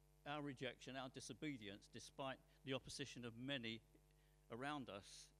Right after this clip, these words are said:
in our society today, God doesn't stop being a father or the father. He is still there for humanity.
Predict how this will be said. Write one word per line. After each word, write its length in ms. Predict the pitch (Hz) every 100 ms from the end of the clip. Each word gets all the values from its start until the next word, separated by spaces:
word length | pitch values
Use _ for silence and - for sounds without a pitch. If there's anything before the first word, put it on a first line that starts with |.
| -
in 120 | 120
our 140 | 113 117
society 680 | 110 - 135 120 113 113 -
today, 520 | 107 - 113 90 92 - - - - - - - - - - - -
God 220 | 135 127
doesn't 320 | 131 - 123 -
stop 380 | - 156 117 -
being 380 | - 107 104 107 110 - - -
a 140 | 123 120 -
father 400 | 98 95 95 101 101 -
or 140 | 104
the 180 | 101 101
father. 400 | - 82 90 80 - - - - - - - - -
He 100 | 117
is 100 | -
still 380 | - 156 170 156
there 360 | 110 92 95 - - - -
for 60 | 107
humanity. 760 | - 117 113 98 - 82 73